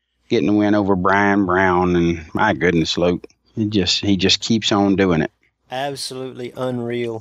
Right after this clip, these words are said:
Speaker 2: One week after Austin Williams finally takes over and takes that spot on the perch that LaBouche had held all season, what, it lasted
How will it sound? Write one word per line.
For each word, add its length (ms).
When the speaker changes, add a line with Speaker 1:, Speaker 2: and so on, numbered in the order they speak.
Speaker 2:
One 360
week 300
after 640
Austin 380
Williams 400
finally 280
takes 320
over 400
and 260
takes 380
that 260
spot 340
on 120
the 80
perch 400
that 140
LaBouche 360
had 120
held 260
all 240
season, 460
what, 200
it 160
lasted 440